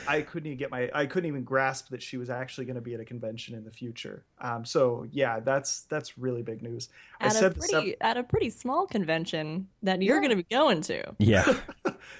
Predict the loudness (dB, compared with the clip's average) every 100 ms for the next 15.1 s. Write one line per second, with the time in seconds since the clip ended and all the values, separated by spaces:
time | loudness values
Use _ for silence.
0 | -16 -2 0 2 -2 -4 -6 -4 -4 -4
1 | -4 0 0 0 -4 -6 -6 -4 0 2
2 | 2 0 -2 -2 0 0 0 -2 -2 -2
3 | -4 -4 -6 -6 -8 -6 -6 0 0 0
4 | -2 -2 -2 -2 -2 -4 -4 -4 -4 -4
5 | -2 -4 -4 -2 -2 -4 -4 -6 -8 -4
6 | -4 -2 -4 -6 -6 -8 -8 -14 -20 -6
7 | 0 4 4 4 2 2 4 6 6 4
8 | 2 2 2 0 -2 -4 -4 -2 -4 0
9 | 0 0 -2 -8 -6 -4 -4 -4 -4 -6
10 | -6 -6 -8 -8 -10 -8 -8 -8 -6 -6
11 | -8 -12 -20 -20 -2 4 6 6 4 4
12 | 2 2 0 0 0 2 4 4 4 2
13 | 2 0 0 0 -2 -2 0 0 0 -2
14 | -4 2 4 6 2 2 0 0 -2 -6
15 | -8